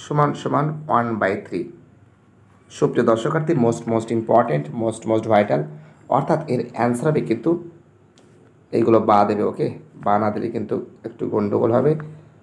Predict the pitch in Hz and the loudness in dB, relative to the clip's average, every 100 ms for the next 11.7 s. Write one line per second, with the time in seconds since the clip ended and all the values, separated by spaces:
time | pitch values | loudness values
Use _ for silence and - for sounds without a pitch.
0 | _ _ _ - 139 175 160 143 113 110 | _ _ _ -6 0 2 4 4 2 2
1 | - 143 - 117 120 - 123 127 156 156 | 2 0 0 -2 -2 0 0 0 0 0
2 | 151 147 127 98 - - - _ - 110 | 0 0 0 -2 -8 -18 -20 _ -14 -4
3 | - - 127 135 - 151 - 110 - 139 | -2 0 0 0 -2 -2 -2 -4 -4 -6
4 | 147 160 - - 117 90 90 - 87 90 | -6 -6 -8 0 2 2 -2 -4 -4 -8
5 | - _ _ _ _ _ _ _ _ _ | -14 _ _ _ _ _ _ _ _ _
6 | _ - - 135 143 151 151 160 170 - | _ -10 0 2 2 0 -2 0 -2 0
7 | 120 123 123 123 139 160 - - - _ | 2 2 -2 -2 0 0 -4 -12 -20 _
8 | _ _ _ _ _ _ _ - 139 90 | _ _ _ _ _ _ _ -2 0 0
9 | 82 - - - _ _ _ _ _ _ | -4 -12 -20 -20 _ _ _ _ _ _
10 | _ _ _ _ - 196 190 180 - 156 | _ _ _ _ 4 4 4 0 4 6
11 | 135 - 165 175 - 131 131 | 4 4 2 2 2 2 4